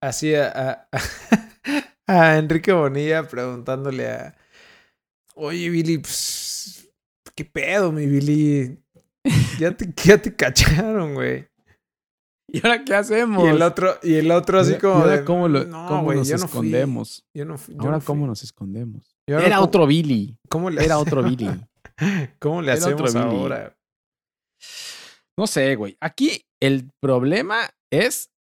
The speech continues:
Speaker 2: obviamente, pues por mí que entamben a Billy y a Víctor Garcés, güey. A mí lo que me preocupa es el equipo, güey. O sea, ¿qué va a pasar con el equipo? ¿Realmente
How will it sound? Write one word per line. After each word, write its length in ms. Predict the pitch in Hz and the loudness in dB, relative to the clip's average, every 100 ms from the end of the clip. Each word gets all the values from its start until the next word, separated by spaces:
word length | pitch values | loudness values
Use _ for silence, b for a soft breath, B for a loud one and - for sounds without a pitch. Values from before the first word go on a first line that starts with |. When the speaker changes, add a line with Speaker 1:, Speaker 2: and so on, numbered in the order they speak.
| _ _ _ _ - | _ _ _ _ -6
Speaker 2:
obviamente, 800 | 208 165 151 160 175 147 120 - _ _ _ _ _ _ _ _ | -4 -2 -4 -2 0 0 -2 -8 _ _ _ _ _ _ _ _
pues 100 | 113 | -10
por 200 | - 107 | -6 -4
mí 120 | 117 160 | -4 -2
que 360 | 190 131 95 _ _ - | -2 -2 -4 _ _ -10
entamben 580 | 104 - 127 131 127 | -8 -4 -2 0 0
a 80 | 98 | -2
Billy 640 | 95 113 123 113 92 92 - | -4 -4 -2 -2 -4 -8 -10
y 180 | 101 98 | -6 -6
a 240 | 92 90 | -6 -10
Víctor 460 | 98 117 - 120 101 | -10 -12 -6 -4 -4
Garcés, 460 | 85 - 110 123 | -8 -8 -6 -6
güey. 280 | 123 156 - _ _ | -4 -6 -6 _ _
A 120 | 120 | -4
mí 100 | 127 | 0
lo 120 | 185 220 | 0 0
que 80 | 131 | 0
me 100 | 107 | -2
preocupa 400 | 107 - 185 127 | -4 -4 -2 -2
es 80 | |
el 120 | 143 95 | 0 -4
equipo, 420 | - 240 - 135 | -6 -10 -6 -6
güey. 240 | 107 95 | -6 -8
O 40 | 101 | -6
sea, 160 | 143 | -4
¿qué 120 | 131 180 | -4 -4
va 80 | |
a 60 | 220 | -4
pasar 260 | 180 151 156 | -4 -6 -4
con 140 | 156 | -2
el 80 | 107 | -2
equipo? 320 | 98 185 - | -6 -10 -6
¿Realmente 560 | 135 180 208 - 240 | -4 -2 -4 -2 -4